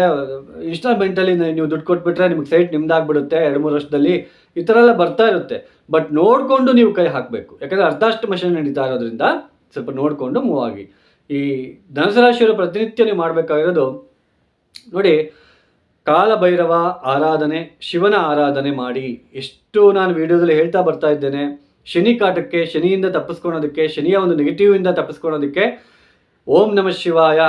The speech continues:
ಈ ಶಿವಪಂಚಾಕ್ಷರಿ ಮಂತ್ರ ಎಷ್ಟು ಸಾವಿರ ಹೇಳ್ಕೊಂತೀರೋ ಅಷ್ಟು ಒಳ್ಳೇದಾಗ್ತಾ ಹೋಗುತ್ತೆ. ಕಾಲಭೈರವೇಶ್ವರ ಆರಾಧನೆಯನ್ನು ಮಾಡ್ತಾ ಬನ್ನಿ. ಪ್ರತಿನಿತ್ಯ ಸೂರ್ಯ ನಮಸ್ಕಾರ, ಆದಿತ್ಯ ಹೃದಯ ಬಿಡೋದಕ್ಕೆ ಹೋಗ್ಬೇಡಿ. ನಿಮ್ಮ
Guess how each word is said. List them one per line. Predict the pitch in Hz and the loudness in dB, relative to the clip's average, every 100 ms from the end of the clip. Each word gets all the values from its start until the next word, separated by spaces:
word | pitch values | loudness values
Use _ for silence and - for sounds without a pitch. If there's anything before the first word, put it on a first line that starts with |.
| 147 - | 0 -6
ಈ | |
ಶಿವಪಂಚಾಕ್ಷರಿ | 143 175 175 180 190 185 180 | -4 -2 0 0 0 -2 -6
ಮಂತ್ರ | 175 165 165 | -6 -4 -2
ಎಷ್ಟು | 160 143 143 | -2 -2 -6
ಸಾವಿರ | 147 156 165 | -2 -2 -2
ಹೇಳ್ಕೊಂತೀರೋ | 151 147 151 143 147 | -4 -4 -4 -4 -4
ಅಷ್ಟು | 123 - - 180 | -6 -8 -2 0
ಒಳ್ಳೇದಾಗ್ತಾ | 156 147 143 - | 2 0 -4 -4
ಹೋಗುತ್ತೆ. | 143 135 131 139 | -4 -4 -4 -6
ಕಾಲಭೈರವೇಶ್ವರ | 135 135 165 170 156 151 147 143 147 | -4 -2 0 2 2 2 -2 -4 -4
ಆರಾಧನೆಯನ್ನು | 131 156 190 185 175 160 | -2 0 0 0 -2 -2
ಮಾಡ್ತಾ | 139 123 135 | -4 -6 -8
ಬನ್ನಿ. | 127 127 135 131 _ _ _ - | -8 -8 -10 -16 _ _ _ -2
ಪ್ರತಿನಿತ್ಯ | 170 175 226 226 233 233 170 147 - | 0 2 0 0 0 0 0 -8 -2
ಸೂರ್ಯ | 175 180 | 2 2
ನಮಸ್ಕಾರ, | 170 156 - 147 143 | 0 -4 -4 -2 0
ಆದಿತ್ಯ | 139 120 131 170 214 196 | -2 -2 -2 0 0 0
ಹೃದಯ | 180 165 156 | 2 2 2
ಬಿಡೋದಕ್ಕೆ | 143 139 135 143 | 2 0 -2 -4
ಹೋಗ್ಬೇಡಿ. | 127 131 131 127 131 104 - _ _ _ _ | -6 -6 -4 -2 -4 -6 -12 _ _ _ _
ನಿಮ್ಮ | 151 185 190 | -2 2 2